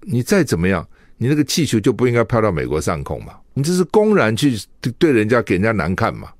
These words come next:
美国现在党争这么厉害，共和党在众议院已经占多数了，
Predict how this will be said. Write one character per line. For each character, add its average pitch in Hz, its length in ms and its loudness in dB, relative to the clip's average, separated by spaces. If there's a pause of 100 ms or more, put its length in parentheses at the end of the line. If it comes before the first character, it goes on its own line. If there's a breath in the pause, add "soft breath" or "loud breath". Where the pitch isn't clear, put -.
(100)
美 131 100 2
国 165 140 2
现 185 140 2
在 156 60 2 (120)
党 95 260 -2
争 151 220 2
这 165 100 0
么 117 100 0
厉 104 180 0
害， 80 220 -4 (140 soft breath)
共 165 180 2
和 131 120 2
党 110 180 0
在 123 120 0
众 143 300 0
议 127 40 2
院 117 80 4
已 90 40 -2
经 101 160 -2
占 120 220 0
多 113 180 4
数 107 180 -2
了， 65 120 -4